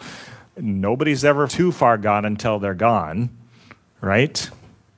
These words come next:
So keep praying for those people who persecute. If you read the book of Acts, it's all there.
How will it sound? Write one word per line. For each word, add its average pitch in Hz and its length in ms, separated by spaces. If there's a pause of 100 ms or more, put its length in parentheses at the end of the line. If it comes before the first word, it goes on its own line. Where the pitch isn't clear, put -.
(520)
So - 160
keep 151 340
praying 120 360
for 95 80
those 90 220
people 92 260
who 85 140
persecute. - 880 (1900)
If - 100
you 139 80
read 180 260
the 170 60
book 151 240
of 135 100
Acts, 131 500
it's - 200
all 131 240
there. 107 340